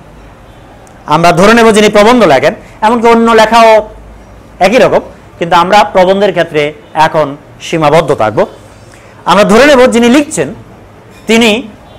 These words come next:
একটা মানবিক জীবন যাপন করেছেন, তিনি জন্মেছেন কোনো একটা দেশ কাল পরিপ্রেক্ষিতের মধ্যে। আমরা ধরে নেব তিনি কিছু পড়াশোনা করেছেন, তিনি একটা ভাষা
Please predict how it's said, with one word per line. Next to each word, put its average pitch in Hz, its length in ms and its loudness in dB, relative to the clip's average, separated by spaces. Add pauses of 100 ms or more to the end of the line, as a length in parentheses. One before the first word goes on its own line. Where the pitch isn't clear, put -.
(320)
একটা 175 180 0 (200)
মানবিক 185 540 0 (140)
জীবন 160 220 -2 (100)
যাপন 139 220 0 (100)
করেছেন, 147 260 -2 (1080)
তিনি 160 180 -4 (120)
জন্মেছেন 175 560 0 (760)
কোনো 180 160 -2 (100)
একটা 175 240 0 (800)
দেশ 208 300 2 (340)
কাল 180 260 4 (720)
পরিপ্রেক্ষিতের 175 720 -2
মধ্যে। 127 220 -2 (1200)
আমরা 185 220 0
ধরে 208 200 2
নেব 220 100 2 (640)
তিনি 185 220 -2
কিছু 175 160 -2 (140)
পড়াশোনা 208 420 2
করেছেন, 233 280 2 (800)
তিনি 175 220 -4
একটা 180 140 -2 (160)
ভাষা 180 240 -2